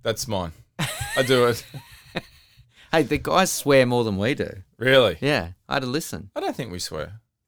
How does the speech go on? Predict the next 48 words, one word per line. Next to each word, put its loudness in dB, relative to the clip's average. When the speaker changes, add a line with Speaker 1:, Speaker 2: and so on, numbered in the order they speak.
Speaker 1:
that -10
much. -14
Speaker 2:
No, -8
maybe -14
not. -20
I -12
don't -18
know. -20
Language -6
warning. -12
Speaker 1:
Yeah. -12
Speaker 2:
Language 4
Speaker 1:
Well, 8
well, 6
we 6
Speaker 2:
warning 4
Speaker 1:
do 6
Speaker 2:
on 6
Speaker 1:
it 2
Speaker 2:
this -2
Speaker 1:
to -4
make 2
Speaker 2:
too. -4
Speaker 1:
a -10
point, -6
but -2
we -6
don't -2
use -6
it -8
just -10
as -2
a -4
way -4
because -14
of -10
using -12
it -14
instead, -18
like, -8
instead -12
of -14
using -16
full -18
stops -12
in -14
a -14
sentence. -16